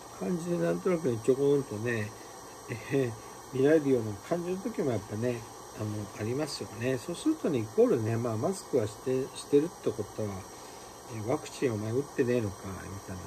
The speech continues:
なね、多分そんなね、えー、解釈もあってのね、ことだ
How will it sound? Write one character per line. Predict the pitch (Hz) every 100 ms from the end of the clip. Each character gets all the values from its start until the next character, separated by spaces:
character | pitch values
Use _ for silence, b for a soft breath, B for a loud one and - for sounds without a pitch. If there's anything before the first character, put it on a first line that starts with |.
| 98
な | 120
ね、 | 127
多 | 196
分 | 139
そ | 107 190
ん | 190
な |
ね、 | 190 185 170 - B B B - -
え | 139 131 127
ー、 | -
解 | 208
釈 | - 113 113
も | 117
あ |
っ | 131
て | -
の | 98
ね、 | 95 113 113 110
こ | 131
と |
だ | 151